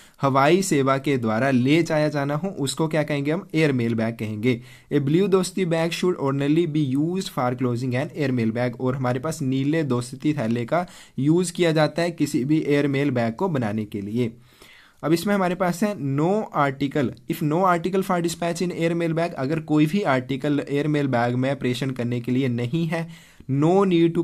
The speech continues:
close empty air mail bag, तो खाली एयर मेल बैग बंद करना ज़रूरी नहीं है। But suitable entry should be made in delivery bill that no bag has been closed, but जो डिलीवरी बिल होगी उस बात में इस चीज़ का जिक्र ज़रूर होना चाहिए कि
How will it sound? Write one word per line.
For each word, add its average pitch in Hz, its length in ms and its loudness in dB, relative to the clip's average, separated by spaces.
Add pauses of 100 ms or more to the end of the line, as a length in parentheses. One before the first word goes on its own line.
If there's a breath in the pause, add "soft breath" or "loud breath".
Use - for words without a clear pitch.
close 143 280 4
empty 127 580 -2
air 120 160 0
mail 117 340 -2
bag, 123 220 -2
तो 127 140 -4
खाली 135 560 2
एयर 139 240 0
मेल 135 240 0
बैग 127 360 -2 (120)
बंद 123 240 -2
करना 120 360 0
ज़रूरी 120 400 0
नहीं 123 340 0
है। 135 240 -2 (380 loud breath)
But 147 140 2
suitable 156 640 0
entry 143 400 2
should 135 240 -2
be 143 180 2
made 139 520 0
in 135 280 -2
delivery 135 460 4
bill 165 220 0
that 127 520 -2
no 160 320 -2
bag 123 380 0
has 117 320 -2
been 123 280 -2
closed, 131 380 0 (400 loud breath)
but 139 120 2
जो 156 180 2
डिलीवरी 151 480 4
बिल 160 180 4
होगी 156 300 0
उस 151 260 -2
बात 135 320 0
में 151 140 0
इस 143 140 -4
चीज़ 127 220 2
का 147 120 2
जिक्र 135 300 -2
ज़रूर 127 300 0
होना 135 260 -2
चाहिए 131 280 -2
कि - 140 -18